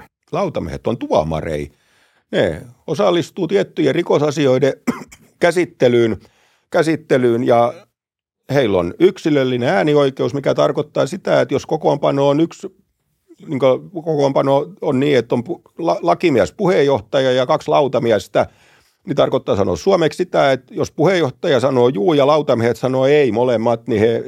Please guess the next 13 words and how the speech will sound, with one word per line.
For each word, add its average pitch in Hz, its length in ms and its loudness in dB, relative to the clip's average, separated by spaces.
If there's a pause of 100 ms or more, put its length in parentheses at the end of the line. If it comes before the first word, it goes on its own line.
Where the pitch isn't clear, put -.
(120)
voi 123 160 0
äänestää 113 420 0
puheenjohtajan 104 720 0
nurin. 98 300 -2
He 139 80 2
on 80 120 -2
tuomareja, 131 580 0
toi, 151 340 -6 (320)
he 220 140 -8
on 85 120 -6
tuomareja, 80 600 -2
mut - 200 -6
he, 123 180 2